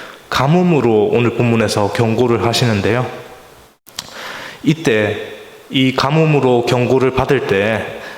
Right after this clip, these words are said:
어, 유다와 예루살렘은, 어, 그 가뭄으로 인하여서 큰 고통을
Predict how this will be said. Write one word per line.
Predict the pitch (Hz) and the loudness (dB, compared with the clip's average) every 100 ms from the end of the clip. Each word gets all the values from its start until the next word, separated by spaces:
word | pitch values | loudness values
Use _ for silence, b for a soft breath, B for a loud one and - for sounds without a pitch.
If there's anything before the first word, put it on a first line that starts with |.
| B - | B -6
어, | - - | -2 0
유다와 | 120 131 143 131 127 | 0 2 2 4 2
예루살렘은, | 113 120 135 127 123 113 117 101 101 B B - | 2 2 2 2 2 2 0 -2 -8 B B -6
어, | - - | -6 -2
그 | - 139 | 0 0
가뭄으로 | 135 135 151 160 147 127 | 2 0 2 2 4 4
인하여서 | 120 104 98 - 113 - - | 2 2 0 0 -2 -4 -6
큰 | - 233 208 | -2 0 2
고통을 | 202 143 - 156 127 110 131 175 | 0 -2 0 0 2 2 0 -2